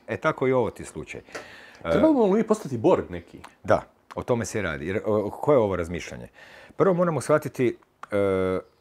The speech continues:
Speaker 1: bit tehnokracije, ali velim da ova priča cijela ne završava samo na društvenom inženjeringu. Ona dolazi do najboljih pitanja što je čovjek i što je u stvari percepcija i stvarnost, ako danas na dvadeset prvom stoljeću već znamo kako se stvarnost konstruira u našoj glavi u stvari.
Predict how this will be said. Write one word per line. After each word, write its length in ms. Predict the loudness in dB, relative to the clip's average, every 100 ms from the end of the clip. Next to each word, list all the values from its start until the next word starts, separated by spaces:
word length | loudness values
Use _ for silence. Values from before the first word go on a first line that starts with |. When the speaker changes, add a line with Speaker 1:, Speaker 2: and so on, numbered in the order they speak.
| -4
Speaker 1:
bit 260 | -2 0
tehnokracije, 680 | -2 -6 -6 -6 -4 -6 -6
ali 120 | -4
velim 180 | -2 0
da 80 | 0
ova 100 | 0
priča 280 | 0 -4 -4
cijela 240 | -2 -2
ne 100 | -2
završava 440 | -4 -4 0 0 0
samo 200 | -4 -4
na 60 |
društvenom 360 | -6 -10 -10 -10
inženjeringu. 420 | -8 -8 -8 -6
Ona 140 | -4 -2
dolazi 320 | 0 0 -2
do 60 |
najboljih 340 | -2 -2 -4 -6
pitanja 300 | -8 -6 -8
što 180 | -4 -4
je 60 |
čovjek 380 | -2 -2 0 -4
i 40 |
što 180 | -6 -2
je 60 | -2
u 20 |
stvari 320 | -2 -4 -4
percepcija 540 | -6 -10 -6 -8 -6 -8
i 20 |
stvarnost, 440 | -4 -4 -4 -6
ako 180 | -10 -6
danas 360 | -4 -4 -6 -10
na 60 |
dvadeset 280 | -14 -14 -14
prvom 160 | -12 -10
stoljeću 340 | -8 -8 -8
već 100 | -8
znamo 300 | -6 -6 -6
kako 240 | -8 -12
se 100 | -14
stvarnost 340 | -14 -12 -12 -14
konstruira 480 | -18 -16 -12 -10 -10
u 40 |
našoj 360 | -12 -12 -14 -16 _ _
glavi 280 | -2 -2 -4
u 40 | -12
stvari. 320 | -14 -14